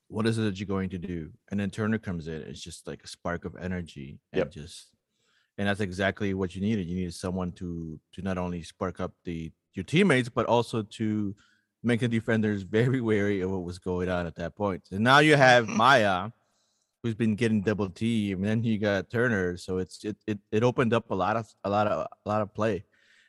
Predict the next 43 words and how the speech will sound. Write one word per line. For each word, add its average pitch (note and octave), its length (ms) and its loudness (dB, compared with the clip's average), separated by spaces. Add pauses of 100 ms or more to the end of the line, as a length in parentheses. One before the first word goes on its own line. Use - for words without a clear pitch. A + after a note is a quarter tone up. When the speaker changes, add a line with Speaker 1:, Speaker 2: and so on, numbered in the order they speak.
(140)
Speaker 1:
And G2+ 100 -2
Speaker 2:
Yep. G2+ 60 -2
Speaker 1:
I - 20 -4
think, G#2+ 300 0 (300)
I G#2 40 -6
mean, F#2+ 220 -2
Speaker 2:
Great C3 140 10
Speaker 1:
that B2 60 10
was B2 80 6
Speaker 2:
curve A2+ 160 10
Speaker 1:
just F#2+ 80 10
Speaker 2:
on F2 60 6
Speaker 1:
a, F2+ 60 4
Speaker 2:
this F2 100 0
ball F2 300 6
too. F2 280 2
Speaker 1:
this E2+ 80 0
Speaker 2:
What, F#2 120 6
Speaker 1:
is F2 40 2
Speaker 2:
what G2+ 160 8
Speaker 1:
just F2 100 6
Speaker 2:
a A2+ 40 4
Speaker 1:
a G#2 40 0
Speaker 2:
nice F#2 440 4
Speaker 1:
golazo. - 80 -8
Speaker 2:
curve. G2+ 240 2
Speaker 3:
Mm-hmm. E3 360 -8
Speaker 2:
Yep. E3 120 0 (720)
Yep. D2 200 -4 (340)
Yep. C#2 100 -6
Speaker 1:
Like G2 140 -6
Turner, D3+ 400 6 (100)
Turn-, F#3+ 280 2
all F3 200 10
Turner F#3 260 2
does C#3+ 240 4
is A2 140 -4
golazos, F2+ 680 -4
I F#2+ 120 -2
swear. F2 460 -8
Speaker 3:
<laughs> - 60 0
Yeah. D#3+ 120 8
Speaker 2:
True. D3+ 280 8